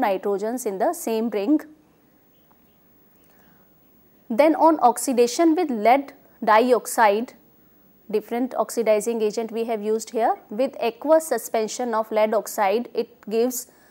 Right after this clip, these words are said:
allantoin and carbon dioxide. Carbon dioxide, well-known structure.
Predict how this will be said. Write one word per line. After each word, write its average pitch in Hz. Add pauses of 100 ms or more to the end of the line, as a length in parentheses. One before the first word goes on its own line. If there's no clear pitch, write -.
(260)
allantoin 285
and 220
carbon 208
dioxide. 185 (1200)
Carbon 240
dioxide, 226
well-known 208
structure. 226